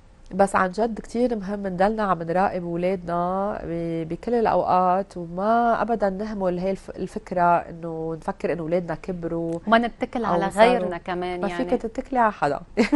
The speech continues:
Speaker 1: <laughs> صراحة يعني غير عيون الأم وعيون
Speaker 2: صح.
Speaker 1: يمكن ال-،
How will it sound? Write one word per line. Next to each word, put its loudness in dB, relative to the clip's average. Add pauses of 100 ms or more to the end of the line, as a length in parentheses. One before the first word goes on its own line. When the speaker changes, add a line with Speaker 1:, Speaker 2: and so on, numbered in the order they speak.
(220)
Speaker 1:
<laughs> 2
صراحة 6
يعني 2
غير 2
عيون 0
الأم -2 (160)
وعيون -2
Speaker 2:
صح. -4
Speaker 1:
يمكن -4
ال-، -4